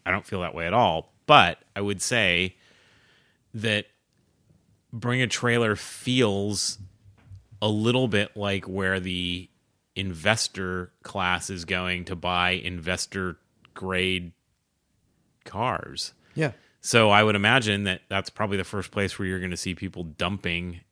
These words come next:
Speaker 1: investments.
Speaker 2: Yeah, yes, I don't think any of these cars were that, though.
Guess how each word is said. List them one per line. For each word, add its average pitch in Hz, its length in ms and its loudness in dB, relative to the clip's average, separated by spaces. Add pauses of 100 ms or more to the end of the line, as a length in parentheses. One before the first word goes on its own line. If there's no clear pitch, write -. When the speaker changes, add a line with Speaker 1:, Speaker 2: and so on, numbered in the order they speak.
(240)
Speaker 1:
investments. 87 840 -8 (1500)
Speaker 2:
Yeah, 208 340 -4 (180)
yes, 160 320 4
I 139 80 6
don't 165 140 4
think 156 120 0
any 139 160 0
of 131 60 -2
these 127 160 -4
cars 131 260 0
were 120 120 0
that, 113 280 -2
though. 95 180 -8